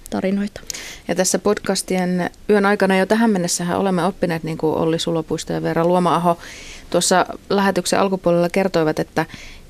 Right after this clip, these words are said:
Speaker 2: että radio ja podcast eivät suinkaan ole, äh, sarvet vastakkain taistelemassa siitä tilasta tai siitä kuulijan korvasta. Meillä on valtavasti viestejä, joita me otamme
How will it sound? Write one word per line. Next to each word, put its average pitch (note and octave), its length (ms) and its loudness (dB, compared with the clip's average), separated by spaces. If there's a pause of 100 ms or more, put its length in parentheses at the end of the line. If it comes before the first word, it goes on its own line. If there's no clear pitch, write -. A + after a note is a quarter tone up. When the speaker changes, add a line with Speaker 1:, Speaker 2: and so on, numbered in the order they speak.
Speaker 2:
että E3+ 260 0
radio F#3+ 640 4
ja - 120 2
podcast - 540 0
eivät D#3+ 240 0
suinkaan D#3 400 -2
ole, D#3 160 0
äh, - 80 -4 (420)
sarvet E3 460 -4
vastakkain D#3 720 0 (140)
taistelemassa E3 760 0
siitä E3+ 260 -2
tilasta E3+ 480 -2
tai C3+ 200 -2
siitä F3 280 -6
kuulijan E3 440 -2 (640)
korvasta. F3 640 2 (460)
Meillä F3+ 540 2
on F#3 120 2
valtavasti F#3 680 2
viestejä, E3+ 480 0
joita D3 240 -2
me D#3 140 -4
otamme D#3 340 -6